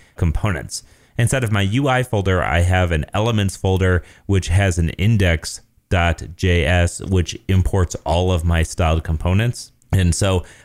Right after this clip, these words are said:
I have, and this is, this is not necessarily all of the styled components in my site. This is the base components. So I have a whole system of elements that are based components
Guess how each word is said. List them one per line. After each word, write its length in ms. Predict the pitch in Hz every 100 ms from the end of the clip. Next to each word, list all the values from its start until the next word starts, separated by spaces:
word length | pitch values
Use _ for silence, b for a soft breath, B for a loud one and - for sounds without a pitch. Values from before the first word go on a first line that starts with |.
| -
I 140 | 98
have, 260 | 110 101 -
and 180 | 113 117
this 160 | -
is, 200 | 127 107
this 180 | 127 120
is 100 | 131
not 140 | 127 110
necessarily 400 | 104 - 101 92
all 120 | 98
of 100 | 87
the 80 | 82
styled 300 | 95 85 82
components 380 | 80 92 85
in 80 | 82
my 80 | 78
site. 240 | - -
This 160 | 95 107
is 160 | 104 90
the 140 | 92
base 440 | 76 85 85 82
components. 600 | - 85 76 80 67 - - B B -
So 100 | 104
I 20 |
have 80 | 90
a 40 |
whole 480 | - 123 123 127 123
system 400 | - 117 - 98
of 80 | 90
elements 440 | 78 95 87 85
that 120 | 90
are 60 | 80
based 380 | - 95 95 -
components 600 | 92 - 92 82 73